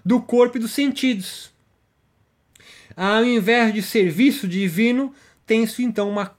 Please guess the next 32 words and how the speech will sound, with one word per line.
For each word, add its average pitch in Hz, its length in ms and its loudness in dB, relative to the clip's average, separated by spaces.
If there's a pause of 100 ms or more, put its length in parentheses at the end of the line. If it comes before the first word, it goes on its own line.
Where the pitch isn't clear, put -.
coerção 247 600 -2
mágica. 196 520 -4
A - 40 -2
coerção 180 540 -4
mágica 208 440 -4
continua 220 640 -2
acontecendo. 214 880 -6 (480)
Meu 202 180 4
yoga 226 320 4
não 226 220 -2
é 220 180 -2
pra 190 140 -6
te 185 100 -12
levar 190 280 -2
pra 190 160 -6
Kaivalya, 156 680 -2
alguns 143 260 -6
podem 143 220 -4
dizer. 127 420 -6 (320)
É 175 140 -2
pra 214 200 -2
arrumar 196 300 -2
tuas 180 300 -8
costas, 202 800 -4 (260)
é 180 80 -4
pra 190 120 -6
manter 196 280 -2
você 190 300 -6
com 190 120 -10
uma 180 60 -6
maior 180 280 -2
vitalidade, 196 1080 -4